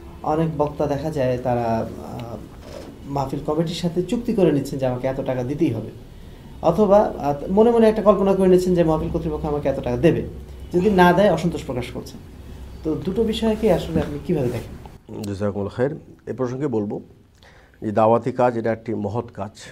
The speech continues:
Speaker 2: এই কাজটি আল্লাহ পাক যাকে এই কাজের যোগ্যতা দিয়েছেন,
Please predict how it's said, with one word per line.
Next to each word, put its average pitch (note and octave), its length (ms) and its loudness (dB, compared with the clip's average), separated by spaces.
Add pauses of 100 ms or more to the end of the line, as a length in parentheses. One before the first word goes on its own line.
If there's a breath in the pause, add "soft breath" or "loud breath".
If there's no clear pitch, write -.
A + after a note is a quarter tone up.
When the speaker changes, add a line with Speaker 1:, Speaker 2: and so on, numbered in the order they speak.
(720 soft breath)
Speaker 2:
এই B2 160 -2
কাজটি B2+ 400 -4 (1200)
আল্লাহ A2+ 240 0
পাক B2 160 -2 (120)
যাকে - 420 -4
এই D#3+ 160 -2
কাজের C3 340 -4
যোগ্যতা A2+ 380 -4
দিয়েছেন, G2 380 -10